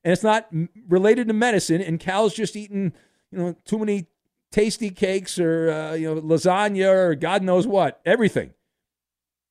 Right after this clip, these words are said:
Man, that is nuts. I, I, back in the day when I started in radio, I was a, uh, a stringer, radio reporter. I interviewed Cal Ripken countless times. And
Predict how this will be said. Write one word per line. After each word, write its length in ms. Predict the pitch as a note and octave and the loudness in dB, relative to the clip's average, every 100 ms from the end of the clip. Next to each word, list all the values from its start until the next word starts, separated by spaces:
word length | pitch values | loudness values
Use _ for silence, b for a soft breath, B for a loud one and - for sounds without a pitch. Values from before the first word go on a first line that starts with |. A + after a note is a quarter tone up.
| _ | _
Man, 100 | - _ F3+ | -20 _ -6
that 160 | A#3+ | -4
is 120 | F#3 | -4
nuts. 440 | A#2+ G#2+ B2 - _ _ _ _ _ _ _ - | -6 -8 -10 -14 _ _ _ _ _ _ _ -4
I, 200 | A#3+ - _ _ _ _ - | -4 -4 _ _ _ _ -12
I, 80 | E3 | -6
back 320 | D#3+ B3+ D4 | 0 0 2
in 60 | B3 | 2
the 60 | |
day 80 | A3+ | 4
when 220 | F3+ D#3+ D#3+ | 4 4 2
I 60 | |
started 340 | D#3 - A#3+ G3 | -2 2 2 2
in 60 | |
radio, 220 | E3 F3 C3 | 2 2 2
I 60 | |
was 140 | B2+ B2 | 0 0
a, 160 | A#2+ - | -2 -4
uh, 240 | A2+ G#2 E2 _ _ _ D3 | -8 -8 -12 _ _ _ -10
a 60 | |
stringer, 320 | - G4+ D4 - | -2 -2 -2 0
radio 240 | A3 G#3+ | 2 4
reporter. 340 | A2+ - D#2 _ - | 2 -4 -20 _ -6
I 140 | E3+ C#4 | -2 0
interviewed 400 | D4 A3+ G3+ - | 0 -2 -6 -4
Cal 240 | F3+ E3+ | -2 0
Ripken 460 | D3 D3 A#2 F#2 E2 _ _ _ _ _ _ _ _ _ _ | 0 -4 -6 -12 -14 _ _ _ _ _ _ _ _ _ _
countless 460 | - A#3 A#3+ F3 C#3 | -4 -2 -2 -4 -6
times. 140 | - - _ _ _ _ _ _ _ _ _ - | -8 -18 _ _ _ _ _ _ _ _ _ -2
And 300 | D3+ D#3+ D#3 | 2 2 0